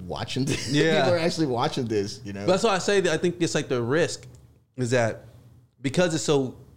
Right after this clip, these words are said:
Speaker 2: now I won't say easy to get a laugh because, you know, like, when a woman mocks a man, like,
Speaker 1: Yeah.
Speaker 2: "Hey," it's funny because
Speaker 1: Yeah.
Speaker 2: that's not how men really are. And just when a man mocks a woman, it's not really, a, it's all exaggerated. So it's automatically almost funny.
Speaker 1: Yeah.
Speaker 2: But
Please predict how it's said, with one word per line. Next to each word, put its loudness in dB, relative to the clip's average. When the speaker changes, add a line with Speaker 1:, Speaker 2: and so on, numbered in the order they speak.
Speaker 2:
now 0
I 2
won't 2
say -2
easy 0
to 0
get 0
a -2
laugh -2
because, 0
you 2
know, 4
like, 2
when 0
a 0
woman 2
mocks 0
a 0
man, 0
like, -2
Speaker 1:
Yeah. 4
Speaker 2:
"Hey," 2
it's 0
funny 2
because 2
Speaker 1:
Yeah. -2
Speaker 2:
that's -2
not 4
how 2
men 2
really 4
are. 4
And 2
just 0
when 2
a 0
man 2
mocks -2
a -4
woman, 2
it's -2
not 0
really, 0
a, 0
it's -4
all 4
exaggerated. 2
So 0
it's -4
automatically 0
almost -4
funny. 0
Speaker 1:
Yeah. -6
Speaker 2:
But 0